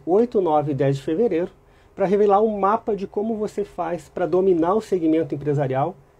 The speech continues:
entender como as empresas funcionam e se tornar referência no segmento, dentro e fora do banco. Você que tá nos assistindo, as inscrições são gratuitas. Você entra lá em profissãobancário ponto com ponto B R, faz a tua inscrição e aí, quando chegar lá perto do evento,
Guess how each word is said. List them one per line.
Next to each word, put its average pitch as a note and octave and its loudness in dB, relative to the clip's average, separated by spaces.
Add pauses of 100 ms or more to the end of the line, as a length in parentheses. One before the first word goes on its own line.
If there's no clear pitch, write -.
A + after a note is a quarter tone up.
(100)
entender F3 2
como G#3+ 2
as E3+ -4
empresas D#3 -6
funcionam D3+ -6 (300)
e F3 -6
se F3+ -6
tornar F3+ 0
referência E3+ 0
no E3+ -2
segmento, F#3+ -4 (320)
dentro F#3 0
e F#3 -6
fora E3 -2
do E3 -4
banco. A#2+ -10 (300)
Você E3 -8
que D#3 -16
tá F3 0
nos D3 0
assistindo, D#3+ -2
as F3+ 0
inscrições D#3 -8
são D#3 -2
gratuitas. D3 -2 (360)
Você - -2
entra F3 0
lá E3+ 2
em E3+ 0
profissãobancário E3 -2
ponto D3 -4
com D3 -4
ponto C#3+ -2
B F3 -2
R, F#3+ -2 (400)
faz D#3+ -2
a E3+ -2
tua D#3 0
inscrição G3 0
e A3 4
aí, G3 -2 (100)
quando F#3+ -6
chegar E3+ -2
lá D#3+ -2
perto D3 -6
do C#3+ -2
evento, E3+ -4